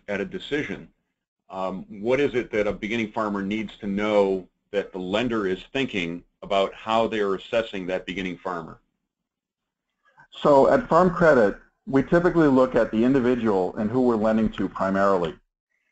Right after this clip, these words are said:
Speaker 2: what their track record is, what their management skills are, what their past history of making or losing money is. We're then gonna look at capacity because our primary interest is getting that,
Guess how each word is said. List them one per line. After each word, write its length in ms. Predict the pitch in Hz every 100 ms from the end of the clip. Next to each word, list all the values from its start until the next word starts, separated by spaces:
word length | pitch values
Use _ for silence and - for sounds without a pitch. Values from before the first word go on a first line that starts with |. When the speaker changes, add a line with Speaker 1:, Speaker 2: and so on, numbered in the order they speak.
| _ -
Speaker 2:
what 160 | 123
their 100 | 131
track 360 | - - 120 123
record 300 | 131 123 127
is, 240 | 123 117 113
what 160 | 120 110
their 120 | 104
management 520 | 101 107 110 110 110 -
skills 340 | 117 110 107
are, 400 | 107 107 104 - _ _ _ -
what 140 | 123
their 120 | 127
past 400 | - 135 127 -
history 400 | 147 120 - 120
of 100 | 104
making 300 | 107 110 113
or 80 | 110
losing 320 | 104 107 104
money 260 | 104 120 90
is. 160 | 78 - _ _ _ _ _ _ _
We're 140 | 110 113
then 200 | 123 143
gonna 160 | 147
look 220 | 143 131 131
at 100 | -
capacity 640 | 123 120 117 127 92 85
because 260 | 90 107
our 120 | 107 104
primary 500 | - 123 127 127 113
interest 320 | 110 110 -
is 140 | 98 87
getting 240 | 107 110
that, 240 | 110 107